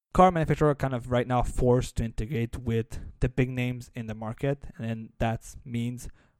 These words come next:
Google. Okay, now we're all, all of this brings me to the redesign. So what w-, I would like to see of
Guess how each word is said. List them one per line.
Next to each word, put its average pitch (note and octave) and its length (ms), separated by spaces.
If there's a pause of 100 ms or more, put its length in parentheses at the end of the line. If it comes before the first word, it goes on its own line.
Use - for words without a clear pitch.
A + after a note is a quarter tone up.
(100)
Google. - 420 (480)
Okay, F3+ 400 (420)
now E3 260
we're A3+ 160
all, G#3 340 (240)
all A3+ 180
of G#3+ 120
this A3+ 180
brings E3+ 320
me F3+ 120
to - 120
the D3 120
redesign. A#2 800 (320)
So D3+ 460
what D#3 520 (340)
w-, C#3 240 (220)
I D#3+ 80
would F3 160
like F3+ 180
to E3 100
see F3+ 280 (160)
of D#3 640